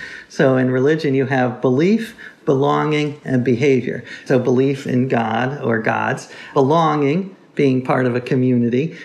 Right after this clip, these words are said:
and behavior, which can mean either the rituals you practice or the ethical behavior that the religion encourages. And I certainly don't have the first B, belief. Uh, you know, I'm agnostic slash atheist.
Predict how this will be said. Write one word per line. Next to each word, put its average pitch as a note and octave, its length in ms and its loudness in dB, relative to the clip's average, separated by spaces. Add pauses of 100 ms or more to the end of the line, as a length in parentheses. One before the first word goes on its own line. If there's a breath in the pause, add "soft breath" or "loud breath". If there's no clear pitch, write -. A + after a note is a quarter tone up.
(120 loud breath)
and C3 200 2
behavior, C#3 840 0
which D3 220 0
can B2+ 320 0
mean B2+ 220 2
either B2 540 0 (140)
the B2+ 80 2
rituals F3+ 600 2
you E3+ 80 0
practice D3+ 580 -2
or A#2+ 120 0
the B2 140 -2
ethical C#3 440 -2
behavior A#2+ 580 0
that A#2+ 220 -6
the A#2+ 220 -2 (140)
religion A#2+ 600 -2 (380 loud breath)
encourages. C#3+ 720 -2 (360 loud breath)
And D3 400 0 (280)
I C#3+ 140 0
certainly C4+ 440 2
don't D#3+ 240 0
have D3+ 260 0
the C3 80 0
first B2+ 460 -2
B, B2+ 340 0 (100)
belief. C#3 560 0 (340 loud breath)
Uh, B2+ 320 0
you - 60 -2
know, B2+ 160 0
I'm C3 240 -2
agnostic B2+ 760 -2
slash B2+ 400 -4
atheist. C3 540 -2